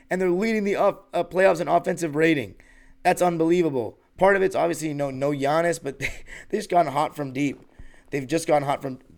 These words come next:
they've just gotten hot from deep. But Eric Spoelstra said that, um, it started late, you know, after the All-Star break, they started hitting their stride from deep. So maybe it's not just coincidence or just rising in the playoffs. You know, they,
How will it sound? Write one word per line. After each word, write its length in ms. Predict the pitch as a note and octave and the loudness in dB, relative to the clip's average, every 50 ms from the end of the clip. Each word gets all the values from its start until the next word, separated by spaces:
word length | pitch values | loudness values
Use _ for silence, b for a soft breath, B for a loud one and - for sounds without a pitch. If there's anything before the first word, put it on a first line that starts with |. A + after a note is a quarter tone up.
| - _ _ _ | -20 _ _ _
they've 260 | - C3+ C#3 C3 A#2 A2+ | -4 -2 -2 -2 -2 -2
just 340 | A#2 D3 D#3 D#3+ - - | 0 0 0 0 -2 -2
gotten 280 | - C#3 D3 D3 C#3+ C3 | -2 0 0 0 0 -2
hot 260 | A#2 C3 C3+ - - | -2 -2 -2 -4 -6
from 140 | C3+ B2 A#2+ | -10 -8 -6
deep. 240 | A#2+ A#2 A2+ - B B B B | -6 -6 -6 -6 B B B B
But 100 | B D#3+ - | B -2 2
Eric 200 | F3+ G3 G3 F#3+ | 2 2 2 0
Spoelstra 460 | - - D#3 E3+ F3 E3 - - C#3 | -2 -2 0 0 0 0 -2 -6 -6
said 380 | B2+ - B2+ B2 A#2+ A#2+ A#2+ - b b b b b b b | -4 -2 0 0 0 -2 -4 -10 b b b b b b b
that, 500 | A#2 B2 B2 B2 A#2+ A#2+ A#2 A2 - - - | -2 0 2 2 2 2 0 -2 -4 -8 -10
um, 400 | A2 A#2+ A#2 A2+ A2 A2 G#2+ G#2+ - | -6 -4 -4 -4 -4 -6 -8 -8 -10
it 80 | A#2 A#2 | -10 -10
started 440 | - - D#3 D3 D3+ D3+ D3 C3+ B2+ | -4 0 2 2 4 2 2 0 -2
late, 480 | B2 B2+ B2+ C3 C3+ C3+ C#3+ C#3 - | -6 -4 -2 -2 0 0 0 -2 -2
you 80 | D3 C3 | -4 -2
know, 160 | B2+ B2 B2 - | -2 -2 -2 0
after 240 | B2+ C3+ C#3+ - D#3 | 0 0 0 0 -2
the 120 | C3+ C3+ | -2 0
All-Star 340 | B2+ B2+ C3+ C3 - - B2 | 2 2 2 0 0 -2 -2
break, 160 | A2+ A#2 A#2 | -2 -4 -6
they 60 | A2 G#2+ | -6 -8
started 240 | - - A2+ A2 | -8 -8 -6 -6
hitting 180 | A2+ A#2 A#2 A2+ | -6 -6 -6 -8
their 80 | A2 G#2 | -8 -8
stride 320 | - - B2 A2+ A2 A2+ | -6 -4 -4 -4 -4 -6
from 140 | A2+ A2 G#2+ | -10 -12 -10
deep. 280 | G#2+ A2+ A2 G#2 - | -10 -8 -8 -8 -10
So 340 | - - A2+ A2 G#2+ G#2 - B B B B B B B B | -10 -8 -6 -6 -6 -6 -8 B B B B B B B B
maybe 300 | B2 B2+ C3+ C#3 D#3 D#3 | -4 -2 0 0 0 0
it's 160 | D3+ - - | -2 -4 -6
not 340 | D3 C#3+ C#3+ D3 C#3+ - - | -4 -2 0 0 0 -2 -6
just 500 | A#2 B2+ C#3 C#3 B2+ B2 - - - - _ b b b b b b b | -2 0 2 2 2 0 -4 -10 -14 -20 _ b b b b b b b
coincidence 800 | b - C3+ C3+ C3+ C3+ - B2+ A2 G2+ F2+ - - - - - - b b b b b b b b b b | b -2 0 0 0 -2 -2 -6 -6 -8 -8 -14 -16 -20 -20 -20 -20 b b b b b b b b b b
or 200 | A2 A2+ A2 G#2+ | -6 -4 -4 -2
just 260 | G#2 B2 C3 - - - - - - - | 0 0 0 0 -2 -10 -20 -20 -20 -14
rising 420 | A#2+ A#2+ B2+ B2+ C3 C3+ B2 B2+ B2+ | -6 -2 2 2 2 2 2 -2 -6
in 80 | B2 | -8
the 60 | A#2+ A2 | -8 -6
playoffs. 480 | - B2 B2 A#2 G#2 F#2 - - - | -4 -2 -2 -2 -2 -4 -8 -14 -16
You 60 | - | -14
know, 200 | A2 A2 A2 G#2+ | -12 -10 -10 -10
they, 140 | G#2 G#2+ A2 | -10 -10 -12